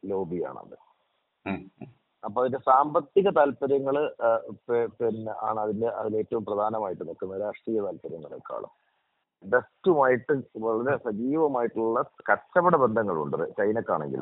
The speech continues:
Speaker 1: പോലും. ചൈനയും അമേരിക്കയും തമ്മിലുള്ള കച്ചവട ബന്ധങ്ങൾ വളരെ വലുതാണ്.
Speaker 2: ആ, ഉം.
Speaker 1: അപ്പം, അപ്പൊ economic, ആ, ആ, കോപ്പറേഷന്റെ ഒരു ത-, ത-, തലത്തിലാണ് ബ്രിക്സിന്റെ നിലനിൽപ്പ്, അല്ലാണ്ട് രാഷ്ട്രീയ തലത്തിലല്ല. രാഷ്ട്രീയ തലത്തില്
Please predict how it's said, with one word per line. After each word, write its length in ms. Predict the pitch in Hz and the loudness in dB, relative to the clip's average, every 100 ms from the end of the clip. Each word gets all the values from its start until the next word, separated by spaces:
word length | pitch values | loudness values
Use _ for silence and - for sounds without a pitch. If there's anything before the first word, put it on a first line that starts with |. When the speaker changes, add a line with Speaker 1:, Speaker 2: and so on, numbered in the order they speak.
| - | -6
Speaker 1:
പോലും. 240 | 62 50 - - _ - | -8 -8 -14 -20 _ -4
ചൈനയും 320 | 71 85 113 | -4 -2 -2
അമേരിക്കയും 320 | 113 117 127 | -2 -2 -2
തമ്മിലുള്ള 320 | 127 127 135 | -2 0 2
കച്ചവട 360 | 135 120 135 143 | 2 2 2 2
ബന്ധങ്ങൾ 320 | 147 147 147 | 2 2 0
വളരെ 280 | 160 151 156 | 2 2 2
വലുതാണ്. 400 | 123 92 69 - - _ _ _ | 2 0 -2 -8 -18 _ _ _
Speaker 2:
ആ, 180 | 120 95 - - _ 107 | 2 2 -4 -16 _ -10
ഉം. 360 | 101 - _ _ _ _ _ - 65 | -10 -12 _ _ _ _ _ -6 -4
Speaker 1:
അപ്പം, 320 | 98 110 110 | -2 -2 -2
അപ്പൊ 160 | 101 110 | -4 -2
economic, 1000 | 101 - 151 175 196 202 - - 135 - | -2 0 4 6 6 2 -2 -8 -6 2
ആ, 20 | |
ആ, 400 | 135 127 120 131 | 4 4 4 2
കോപ്പറേഷന്റെ 840 | 113 135 135 - 139 131 143 139 131 | 4 4 4 4 0 0 -2 -2 0
ഒരു 180 | 127 - - | 0 -4 0
ത-, 240 | 117 113 - | 0 0 -2
ത-, 100 | 113 117 | -2 2
തലത്തിലാണ് 540 | 113 101 113 110 113 | 0 0 0 2 0
ബ്രിക്സിന്റെ 580 | 113 104 - - 120 110 | -2 -4 -6 -4 -2 -2
നിലനിൽപ്പ്, 420 | 101 98 90 - | -2 -4 -4 -4
അല്ലാണ്ട് 240 | 104 107 | -4 -2
രാഷ്ട്രീയ 500 | 107 107 - - 127 | 0 0 -2 -2 0
തലത്തിലല്ല. 560 | 110 101 - 80 71 80 | 0 -2 -4 -6 -4 -2
രാഷ്ട്രീയ 360 | 98 98 143 143 | -2 -2 0 2
തലത്തില് 460 | 127 123 131 131 | 2 0 -2 -4